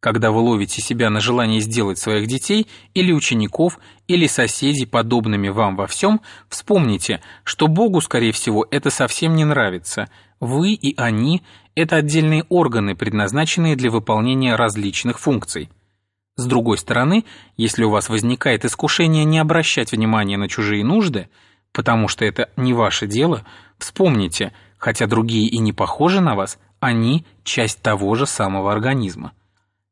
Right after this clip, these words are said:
Если вы забываете, что любой человек принадлежит к одному с вами организму, вы станете индивидуалистом. Если же вы забываете, что другой не тот же орган, что вы,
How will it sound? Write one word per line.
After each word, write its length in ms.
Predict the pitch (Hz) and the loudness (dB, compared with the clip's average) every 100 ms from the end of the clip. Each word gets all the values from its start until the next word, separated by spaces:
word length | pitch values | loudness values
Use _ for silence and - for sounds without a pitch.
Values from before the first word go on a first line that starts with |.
| - | -4
Если 320 | 113 131 131 | 0 0 0
вы 120 | 107 | 0
забываете, 560 | 101 104 110 135 143 123 | 0 2 2 2 2 -2
что 180 | - 123 | -2 0
любой 300 | 113 131 131 | 0 2 0
человек 480 | - 110 110 139 - - - | 0 0 2 0 -4 -20 -6
принадлежит 600 | - 117 110 113 117 123 | -2 0 2 2 2 -2
к 100 | - | -2
одному 400 | 113 117 123 120 | 0 2 2 0
с 80 | - | 0
вами 240 | 107 98 | -2 0
организму, 640 | 98 110 139 202 214 127 - - - | -2 0 2 2 4 0 -2 -12 -8
вы 160 | - 202 | -2 0
станете 540 | - 202 185 - 170 - | 2 2 2 0 -2 -2
индивидуалистом. 1160 | 165 170 151 147 135 135 131 117 - - - - _ _ _ _ _ _ _ | 0 2 2 2 2 2 2 0 -4 -8 -10 -10 _ _ _ _ _ _ _
Если 420 | - 123 139 - 110 | -2 2 2 2 0
же 140 | 107 | 0
вы 100 | 104 | 0
забываете, 640 | 107 110 123 151 123 - | 0 0 2 2 0 -2
что 200 | - - | -4 -4
другой 520 | 113 123 131 143 101 - | 0 0 2 2 2 -2
не 180 | 131 139 | -2 0
тот 260 | - 151 107 | 2 2 2
же 140 | 104 | 0
орган, 340 | 101 98 95 | 0 0 -4
что 240 | 90 - 104 | -6 -4 -2
вы, 220 | 117 | 0